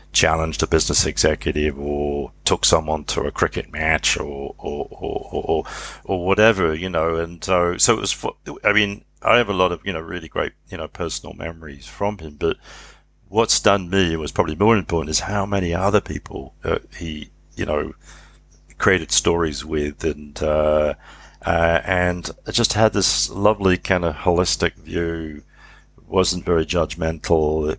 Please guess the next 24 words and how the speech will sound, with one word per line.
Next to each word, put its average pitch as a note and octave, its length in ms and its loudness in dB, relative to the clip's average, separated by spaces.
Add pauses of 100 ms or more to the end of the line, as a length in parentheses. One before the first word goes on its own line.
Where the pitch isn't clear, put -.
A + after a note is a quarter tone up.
but, F2 260 2
but F2 240 2
sort G2 180 4
of F2 140 0 (100)
asked F#2 460 4
the, D#2+ 320 0 (180)
asked F#2+ 320 4
the D#2+ 80 -2
questions - 460 0
that D2 120 0
had E2 240 -2
to - 80 -10
be, - 120 -4
that - 280 -6
other - 140 2
people E2 320 -4
wouldn't D#2+ 380 -6
ask, D#2+ 400 0
if - 160 -10
you D2 60 -14
know D2 120 -10
what D2 180 -10
I - 140 -14
mean. D2+ 140 -12